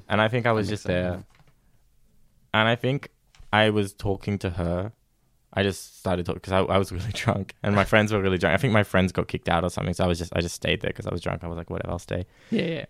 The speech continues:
Speaker 1: And I was having a good time, and I was talking to her, and then at some point, her friends were,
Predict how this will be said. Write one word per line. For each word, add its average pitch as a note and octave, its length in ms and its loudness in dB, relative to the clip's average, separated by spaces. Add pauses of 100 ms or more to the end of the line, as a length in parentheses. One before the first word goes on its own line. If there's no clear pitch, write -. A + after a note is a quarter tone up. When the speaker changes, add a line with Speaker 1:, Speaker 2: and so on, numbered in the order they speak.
Speaker 1:
And - 40 -2
I F#2+ 40 2
was F2+ 100 2
having F2+ 140 2
a - 20 -4
good F2+ 120 -2
time, F2 240 2
and F#2 100 2
I - 20 6
was G2+ 100 2
talking A2 260 0
to G2 80 2
her, F#2 180 2
and F2+ 180 -2
then G#2+ 80 2
at G#2 120 0
some G2 160 2
point, F#2+ 340 0 (760)
her G#2 200 2
friends G2+ 680 0
were, F2+ 760 2